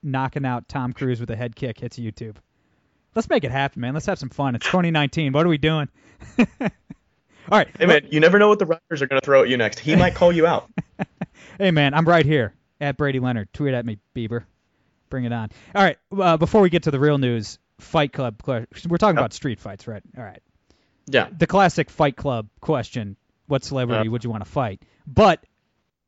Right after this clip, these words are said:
Speaker 1: we're both political commentators in the world of politics. Could be conservative, liberal, doesn't matter. Could be for any reason.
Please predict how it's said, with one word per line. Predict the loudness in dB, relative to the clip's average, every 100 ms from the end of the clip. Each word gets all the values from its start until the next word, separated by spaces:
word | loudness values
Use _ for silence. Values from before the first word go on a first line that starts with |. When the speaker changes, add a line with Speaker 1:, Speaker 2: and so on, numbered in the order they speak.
| _
Speaker 1:
we're | -2
both | 2 2 2
political | 0 0
commentators | -4 -4 -4 -4 -6 -6 -4
in | -2 0
the |
world | 0 0 -2
of | -6
politics. | -8 -10 -10 -14 -20 -20 _ _ _
Could | -2
be | -2
conservative, | -4 -4 2 4 4 2 0
liberal, | 0 0 0 0
doesn't | 0 -2 -2
matter. | -2 -2 -4 -8 _ _ _ _ -2
Could | 0
be | 2
for | 0 0
any | 2 4
reason. | 4 4 0 -4